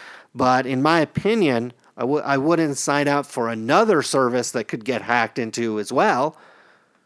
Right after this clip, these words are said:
Um, and,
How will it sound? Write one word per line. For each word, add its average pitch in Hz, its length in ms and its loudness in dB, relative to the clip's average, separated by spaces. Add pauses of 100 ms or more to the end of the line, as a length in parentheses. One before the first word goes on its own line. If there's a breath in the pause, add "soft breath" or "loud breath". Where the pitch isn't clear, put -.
(2750 soft breath)
Um, 131 640 0
and, 135 500 -2